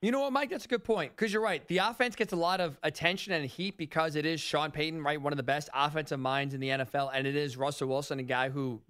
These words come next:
Denver gave up an arm and a leg for. But you're right, especially that Commanders game,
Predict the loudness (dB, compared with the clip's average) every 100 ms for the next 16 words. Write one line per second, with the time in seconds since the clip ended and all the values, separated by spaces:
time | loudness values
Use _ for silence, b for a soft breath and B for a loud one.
0 | -2 -2 0 0 0 2 0 -2 -6 -2
1 | 0 0 0 0 -2 0 0 0 0 0
2 | 0 0 -2 0 0 0 2 2 2 -4
3 | -10 -14